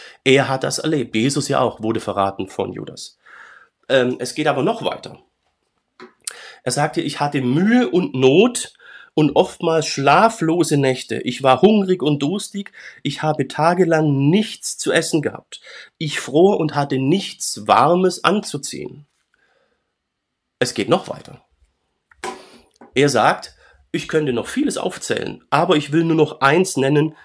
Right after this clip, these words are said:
die Sorge um alle Gemeinden, die mir täglich zu schaffen macht.“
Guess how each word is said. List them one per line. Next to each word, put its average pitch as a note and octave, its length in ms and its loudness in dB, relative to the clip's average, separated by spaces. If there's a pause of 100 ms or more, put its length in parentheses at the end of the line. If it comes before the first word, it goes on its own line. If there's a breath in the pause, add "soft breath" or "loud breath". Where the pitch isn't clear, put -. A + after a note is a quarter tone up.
(180 loud breath)
die B2+ 120 -6
Sorge F#3 580 2
um C#3+ 380 -2
alle E3 340 4
Gemeinden, C3+ 600 -2
die B2+ 100 -6
mir A#2 240 0
täglich C#3 600 -4
zu - 140 -12
schaffen G2 380 -8
macht.“ - 400 -20